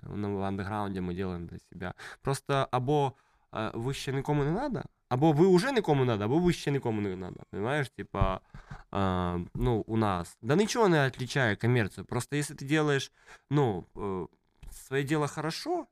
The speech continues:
і чесно, в першу чергу перед собою,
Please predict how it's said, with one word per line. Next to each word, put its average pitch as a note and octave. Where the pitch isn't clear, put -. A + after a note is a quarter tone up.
і D3+
чесно, C3
в -
першу C#3
чергу A#2
перед C#3
собою, A2+